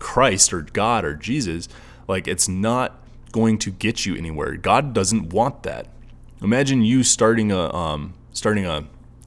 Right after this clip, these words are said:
I don't know, a business or something, and then everybody throwing their individual success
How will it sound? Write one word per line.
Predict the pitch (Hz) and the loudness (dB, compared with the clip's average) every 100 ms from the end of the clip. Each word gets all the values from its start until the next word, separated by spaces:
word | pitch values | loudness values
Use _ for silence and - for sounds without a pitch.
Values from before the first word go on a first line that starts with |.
| - - - | -20 -20 -12
I | 98 | -6
don't | 98 | -4
know, | 85 | -2
a | |
business | 87 104 107 98 | 0 0 0 -2
or | 92 | -2
something, | - 82 80 85 - - - - | -4 -6 -8 -10 -12 -20 -10 0
and | 120 | 2
then | 110 | 2
everybody | 110 135 120 113 | 2 2 2 2
throwing | 104 104 113 107 92 | 0 0 2 2 0
their | 90 104 107 | 0 0 0
individual | 110 98 107 110 | 0 -2 -2 -2
success | 101 - - - 113 151 - | -2 -2 0 0 0 0 -4